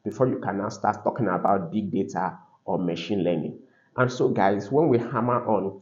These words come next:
sign up for data analytics course, it is simply the foundation of most things that are going to be happening in the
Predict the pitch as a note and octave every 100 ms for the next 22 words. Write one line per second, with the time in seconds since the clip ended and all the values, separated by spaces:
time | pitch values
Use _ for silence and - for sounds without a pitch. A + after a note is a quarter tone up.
0 | _ - B2+ C3 B2+ G2 - G#2 - G2+
1 | - G2 - G3 - F#2+ F2+ - - _
2 | _ B2 A2+ - - - E3 E3 D#3+ G#2
3 | - - E2+ G2 B2 A#2+ C3 B2 B2 -
4 | - _ - F#2+ G#2+ A2 C#3 C#3+ - -
5 | A#2+ A#2 G2 F#2+ A#2 A2+ G2+ - G#2 A#2+
6 | A2+ G#2 F#2+ F2+